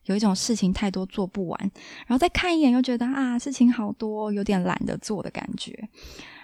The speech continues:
然后我星期一就跟自己说啊，如果这周安然度过的话，我礼拜五就要犒赏自己吃珍奶还有盐酥鸡。所以我今天晚上呢，就要自己去爆买一堆盐酥鸡，然后回家配电影还有可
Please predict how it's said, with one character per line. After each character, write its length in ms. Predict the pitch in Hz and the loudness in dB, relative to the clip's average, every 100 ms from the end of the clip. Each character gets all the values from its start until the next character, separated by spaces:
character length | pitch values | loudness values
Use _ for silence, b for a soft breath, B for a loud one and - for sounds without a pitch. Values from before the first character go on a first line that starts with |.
| - | -6
然 120 | 196 | 0
后 140 | 254 | 4
我 80 | 208 | 4
星 180 | - 226 | 4 2
期 160 | - 190 | 2 0
一 40 | |
就 80 | 202 | 0
跟 240 | 196 202 | 2 0
自 100 | 202 | 0
己 100 | 185 | -4
说 380 | 165 - 180 165 | -6 -8 -6 -4
啊， 140 | 160 | -4
如 120 | 160 208 | -4 0
果 160 | 226 | 0
这 160 | 202 220 | 0 0
周 140 | 208 | 0
安 220 | 190 196 | 0 0
然 200 | 196 165 | 0 -2
度 160 | - 190 | -2 -4
过 220 | 170 170 | -4 -8
的 140 | - - | -8 -10
话， 360 | - 185 - - B - | -6 -6 -8 -14 B 2
我 60 | 254 | 4
礼 40 | |
拜 220 | 226 240 | 6 4
五 100 | 180 | 4
就 80 | 170 | 4
要 120 | 180 | 2
犒 200 | 185 - | 2 0
赏 220 | 202 170 170 | 0 0 -2
自 140 | 190 | -2
己 100 | 165 | -2
吃 260 | - - 170 | 0 0 0
珍 280 | - 165 | 2 2
奶 200 | 165 - - | 2 -2 -4
还 80 | 185 | -4
有 160 | - | -4
盐 180 | - - - | -4 -6 -6
酥 260 | - 131 | -8 -10
鸡。 320 | - - - - - B B B B B | -10 -12 -12 -12 -16 B B B B B
所 160 | - 240 | 2 4
以 60 | |
我 80 | 202 | 6
今 100 | 220 | 4
天 140 | 226 | 4
晚 180 | 240 175 | 4 2
上 320 | 180 262 247 220 | 4 6 6 6
呢， 200 | 208 208 | 4 2
就 100 | 208 | 0
要 120 | 202 | 0
自 120 | - | 0
己 80 | 190 | -2
去 140 | - - | -2 -2
爆 200 | 214 185 | 0 0
买 180 | 175 160 | 0 -2
一 80 | 185 | -2
堆 220 | - 190 | 0 0
盐 200 | 196 170 | 0 -2
酥 220 | 180 185 | -2 -4
鸡， 200 | 185 - | -2 -2
然 120 | 175 | 0
后 60 | 180 | 0
回 120 | 170 | -2
家 160 | 160 170 | -4 -2
配 220 | - 180 | -2 -2
电 220 | - 170 156 | -4 -6 -6
影 160 | - | -6
还 120 | 175 | -6
有 80 | 165 | -6
可 260 | - - | -8 -10